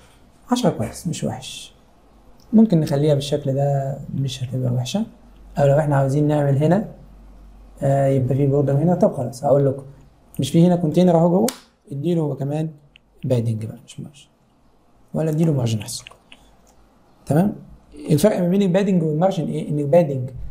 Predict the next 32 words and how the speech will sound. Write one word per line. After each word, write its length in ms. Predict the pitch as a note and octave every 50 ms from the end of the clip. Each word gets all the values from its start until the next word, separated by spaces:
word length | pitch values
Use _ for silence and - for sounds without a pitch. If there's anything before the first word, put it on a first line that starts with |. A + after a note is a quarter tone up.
| - - - - -
هو 360 | D#3+ D#3+ D#3 D3+ C#3+ - - -
المسافة 920 | D3+ C#3 C3+ C3+ C3 - - - C#3 C3+ B2+ - F#3 F#3+ F#3 - C#3 B2+ - -
اللي 180 | - C#3 C3 C3+
ما 180 | C3+ C3+ C3+ C3
بين 420 | C3 D3 F#3 F#3 F3+ D3+ C#3+ - - - - - - - - -
الأيتمز 480 | - - - F#3 F#3 - E3+ D3+ C#3
اللي 160 | D3 C#3 C#3+
جوه 460 | C3+ C#3 F#3+ G#3+ F#3+ E3+ C#3+ C3 A#2+ - - - - - - -
الكونتينر، 580 | C#3 C3+ - D3+ D3 - F#3 G3 G#3+ A#3 A#3 - - -
يعني 300 | - A#2 C3 C3+ - F3
أي 120 | F#3 F#3
كونتينر 360 | F3+ F3 D3+ D3 E3+ E3 D3+
بقى، 180 | C#3+ D3 C#3+ D3
مش 120 | C3+ B2
لازم 180 | C#3 D3 D3 C#3+
كونتينر 300 | - C3+ C3 D3 D#3 D3
يبقى 140 | C#3 C3+ D#3
اسمه 160 | C#3+ - C3
كونتينر، 380 | - B2+ B2+ D3+ D3 C3+ B2+ B2 -
يعني 240 | - - - - -
أي 100 | G3+ G3
كونتينر، 380 | F#3+ E3+ C#3 A#2+ C3 B2 B2 B2 - -
سايز 240 | - - D3+ C#3+ B2+
box، 240 | A#2+ C3 B2 - -
أي 140 | - F3 C#3+
حاجة. 200 | - - A2+ - - - - - _ _ - - - - _ - -
أو، 360 | - C3+ C3+ C3+ C3 B2+ C3
آه، 340 | B2+ B2+ B2+ B2+ B2+ B2+ B2+
جريد 260 | B2+ A#2+ C#3 D3+ D3
فيو، 260 | C3+ - C3+ C#3 - -
أيا 140 | - F#3+
يكن. 240 | F3 D3 C3 - -